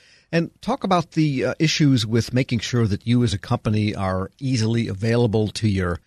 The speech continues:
federal customers during the time when everybody's scattered in their homes and basements and bunkers and Lord knows where.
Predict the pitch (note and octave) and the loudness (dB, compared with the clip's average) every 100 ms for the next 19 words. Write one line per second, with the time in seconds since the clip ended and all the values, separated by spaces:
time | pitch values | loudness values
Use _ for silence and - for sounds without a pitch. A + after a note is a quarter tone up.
0 | _ F#3 A3+ A2+ G#2+ G#2+ - G#2+ D2+ - | _ 2 4 2 0 -4 -4 -8 -10 -12
1 | - - G#2+ F#2+ F#2 F#2 - A2+ G#2+ G2+ | -10 -2 0 2 0 -2 0 2 4 2
2 | F#2+ G2+ F#2+ F#2 - - - G#2+ A2 G2+ | 2 0 0 -2 -2 -4 0 2 2 2
3 | F#2+ - _ _ _ - G#2+ F#2 F2 A#2+ | -2 -8 _ _ _ -10 -6 -4 0 2
4 | A#2 A2 A2 F#2 D#2+ G2+ G#2+ A2 G#2 - | 4 4 2 -2 -4 -4 -2 0 -2 -2
5 | D#2 D#2+ A2 G2+ G#2 G2+ F#2 E2 F2+ A2 | -6 -4 -4 -2 -2 -2 -2 -4 -2 -2
6 | C3 G#2 E2+ E2 E2 C#2 | 0 -2 -4 -6 -8 -10